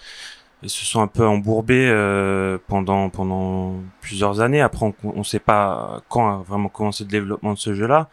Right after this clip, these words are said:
Mais ils étaient partis au début, euh, pour un jeu, euh, un jeu service, euh, qui dure pendant plusieurs années pour faire beaucoup d'argent, euh, sur tout le temps de vie d'un jeu. Euh, pour après se recentrer sur un jeu, euh,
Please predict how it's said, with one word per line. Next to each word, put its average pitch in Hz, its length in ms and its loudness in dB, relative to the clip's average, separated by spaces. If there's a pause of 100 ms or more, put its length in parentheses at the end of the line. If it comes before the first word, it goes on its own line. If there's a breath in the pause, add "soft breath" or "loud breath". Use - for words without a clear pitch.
(600 loud breath)
Mais 101 360 2
ils 98 300 -8
étaient 104 200 -2
partis - 400 0
au 117 80 2
début, 113 460 2
euh, 98 340 0
pour 98 180 -2
un 98 120 4
jeu, 104 200 -2
euh, 92 560 -2
un 95 140 -4
jeu 92 160 -4
service, 113 560 0
euh, 92 320 -4 (160)
qui - 120 -14
dure - 180 -6
pendant 95 160 0
plusieurs 95 360 -2
années 107 220 0
pour - 160 -14
faire 98 160 -8
beaucoup 95 300 -8
d'argent, 101 460 0
euh, 90 60 -12 (200)
sur - 220 -16 (120)
tout 110 100 -14
le 101 80 -14 (140)
temps 104 280 -4
de 95 140 -4
vie 101 220 -4
d'un 101 180 0
jeu. 135 220 2 (840 loud breath)
Euh, 87 220 -8
pour 101 220 0
après 113 240 0
se - 200 -6
recentrer 107 680 -2
sur 95 220 -4
un 98 140 0
jeu, 98 160 -6
euh, 90 480 -6